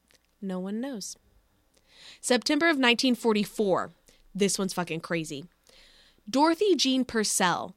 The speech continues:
who was nineteen at the time, was sharing a room with a Ben Levine, who was thirty-eight. One evening, Dorothy went into labor. She apparently had no idea she was pregnant. This is one of those first,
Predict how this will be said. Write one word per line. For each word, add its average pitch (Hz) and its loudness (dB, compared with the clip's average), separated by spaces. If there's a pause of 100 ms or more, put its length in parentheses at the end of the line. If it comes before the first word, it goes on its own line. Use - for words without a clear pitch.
who 214 0
was 180 0
nineteen 190 -2
at 165 -6
the 170 -12
time, 170 -10 (440)
was 214 2
sharing 247 2
a 339 2
room 208 0
with 196 -4
a 180 0
Ben 185 -2
Levine, 175 -2
who 190 -6
was 170 -4
thirty-eight. 175 -6 (800)
One 226 2
evening, 180 -2 (440)
Dorothy 339 0
went 226 0
into 240 -4
labor. 185 -4 (540)
She - 0
apparently 269 -4
had 240 -4
no 180 -2
idea 165 -4
she 170 -6
was 160 -6
pregnant. - -14 (840)
This 196 0
is 240 -2
one 247 2
of 226 0
those 208 0
first, 185 -2